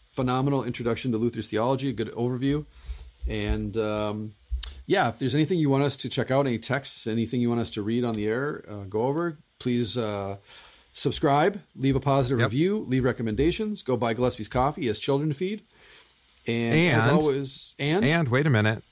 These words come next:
Speaker 2: there's a new feature on the Higher Things website. If you go to the support page,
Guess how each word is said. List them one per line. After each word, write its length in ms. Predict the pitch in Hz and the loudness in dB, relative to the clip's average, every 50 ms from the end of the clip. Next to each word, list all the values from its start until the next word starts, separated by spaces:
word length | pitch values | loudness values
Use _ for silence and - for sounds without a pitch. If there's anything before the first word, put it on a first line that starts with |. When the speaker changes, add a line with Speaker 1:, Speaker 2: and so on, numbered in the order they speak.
| _ _ - | _ _ 2
Speaker 2:
there's 240 | 117 113 104 101 | 4 4 4 4
a 40 | 117 | 2
new 120 | 113 127 139 | 2 2 0
feature 500 | - - 180 196 - - 127 120 113 - | 0 -2 -4 -4 -2 0 0 2 2 2
on 180 | - 110 107 | 2 0 2
the 60 | 104 | 2
Higher 120 | 110 120 113 | 2 2 2
Things 200 | - 127 123 107 | 0 0 -2 0
website. 500 | 139 143 135 - - 110 98 98 95 - _ _ _ | 0 -2 -2 0 2 2 2 2 0 -4 _ _ _
If 60 | - - | -6 0
you 40 | |
go 80 | 92 107 | 2 2
to 60 | 110 | 4
the 60 | 110 | 2
support 460 | - - 147 127 - - 202 - - - | 2 2 0 0 2 4 2 2 2 0
page, 460 | - 113 101 95 92 95 98 - | 0 2 2 4 2 0 -2 -4